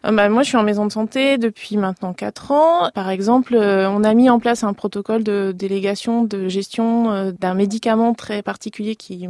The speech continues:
pour les personnes âgées, les, ce qu'on appelle les antivitamines K, qui nécessitent des prises de sang régulières à faire aux patients et qu'il faut adapter la dose du médicament en fonction de cette prise de sang. Eh bien, pour les patients qui sont à domicile, où ce sont les infirmières qui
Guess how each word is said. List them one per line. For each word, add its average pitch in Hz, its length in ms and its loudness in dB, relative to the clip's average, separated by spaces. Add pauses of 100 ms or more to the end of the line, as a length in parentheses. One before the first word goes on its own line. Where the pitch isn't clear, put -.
pour 190 120 -10
les 180 80 -6
personnes 185 400 -8
âgées, 220 260 -6 (300)
les, 185 180 -8
ce - 80 -12
qu'on 202 100 -8
appelle 190 220 -6
les 185 140 -6
antivitamines 180 540 -8
K, 226 100 -10 (760)
qui - 140 0
nécessitent 247 400 2
des 214 180 -4
prises 208 200 -6
de 208 100 -2
sang 220 180 -4
régulières 202 640 -4
à 185 80 -8
faire 202 240 -6
aux 190 60 -8
patients 262 400 -4
et 269 80 0
qu'il 220 160 -8
faut - 240 -6
adapter 208 400 -2
la 208 140 0
dose 208 240 -2
du 185 100 -8
médicament 196 680 -2
en 226 100 0
fonction 214 340 -4
de 254 80 0
cette 220 160 -8
prise 202 180 -10
de 185 80 -10
sang. 190 160 -14 (520)
Eh 208 60 -4
bien, 185 140 -2
pour 285 220 -2
les 269 140 0
patients 233 360 -2
qui - 120 -8
sont 240 180 -2
à 240 80 4
domicile, 226 540 -2
où 175 60 -16
ce - 140 -16
sont 196 140 -8
les 185 160 -2
infirmières 247 520 2
qui 254 340 -4